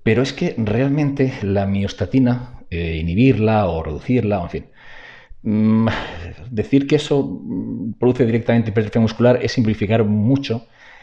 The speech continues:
e irnos a estudios donde se le inhibió el gen de la miostatina a ratones y demás. Realmente no funciona como un interruptor on-off. La miostatina está ahí realmente también con una función,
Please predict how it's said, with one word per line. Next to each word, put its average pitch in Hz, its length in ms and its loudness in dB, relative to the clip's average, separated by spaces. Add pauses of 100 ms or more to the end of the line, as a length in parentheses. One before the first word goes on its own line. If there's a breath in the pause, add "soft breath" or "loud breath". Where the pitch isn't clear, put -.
(240 loud breath)
e 104 100 4
irnos 120 260 6
a 131 40 2
estudios 120 380 2
donde 107 220 2
se 90 260 0
le 90 140 -2
inhibió 107 580 4
el 107 80 2
gen 110 220 0
de 107 40 0
la 107 80 2
miostatina 110 680 0
a - 20 -2
ratones 113 480 0
y - 20 -2
demás. 107 260 0 (520 loud breath)
Realmente 143 420 4
no 135 140 2
funciona 113 340 2
como 98 180 2
un 95 160 2 (300 loud breath)
interruptor 101 600 0
on-off. - 580 -2
La 92 240 0
miostatina 107 400 2
está 139 160 0
ahí 135 160 4
realmente 113 420 2
también 113 220 0
con 107 80 -2
una 107 100 0
función, 107 480 -2